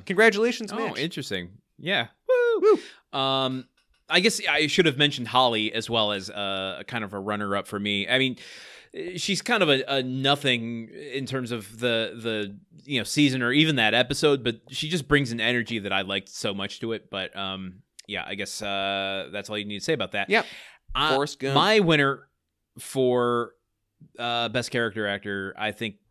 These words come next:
Speaker 2: really isn't any surprise, um, 'cause it might be the character actor that's made me laugh the most, which is Drew Carey
Speaker 1: Mm.
Speaker 2: as, uh, Cy, the roadkill, <laughs> um, uh, cleaner-upper
Speaker 1: It's a v-,
Speaker 2: on the Totally Tool Time episode.
Speaker 1: it's a very weird bit that he's doing. It's a very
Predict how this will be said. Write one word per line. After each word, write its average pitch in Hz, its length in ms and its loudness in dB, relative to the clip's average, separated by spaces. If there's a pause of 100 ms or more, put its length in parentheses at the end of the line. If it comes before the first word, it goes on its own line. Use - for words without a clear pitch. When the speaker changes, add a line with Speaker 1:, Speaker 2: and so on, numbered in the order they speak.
(120)
Speaker 2:
really 123 340 2
isn't 101 160 -6
any 101 160 -4
surprise, 101 720 -2
um, 101 540 -4 (300)
'cause 107 240 -6
it - 80 -10 (760)
might 151 280 4
be 165 120 4
the 131 120 0
character 123 320 0
actor 107 240 0
that's 101 180 -8
made 110 180 -2
me 101 200 -4
laugh 104 340 -2
the - 80 -12
most, 92 300 -10
which 98 180 -10
is 90 140 -12
Drew 107 200 -6
Carey 90 460 -6
Speaker 1:
Mm. 151 400 -4
Speaker 2:
as, 92 320 -8
uh, 92 320 -6
Cy, 104 440 -2
the 95 420 -6
roadkill, 104 600 -4 (440)
<laughs> 190 200 -4
um, 120 280 -4 (460)
uh, 101 380 -2 (240)
cleaner-upper 107 680 -4 (400)
Speaker 1:
It's - 180 0
a 247 60 0
v-, 202 160 -8
Speaker 2:
on 113 140 -6
the 104 80 -6
Totally 110 340 0
Tool 113 220 -4
Time 101 200 -4
episode. 95 240 -4
Speaker 1:
it's 202 100 -2
a 240 40 0
very 254 320 2
weird 226 380 0
bit 175 260 4
that 147 140 -2
he's 135 260 -2
doing. 104 360 0
It's 127 200 -2
a 165 40 -4
very 165 440 2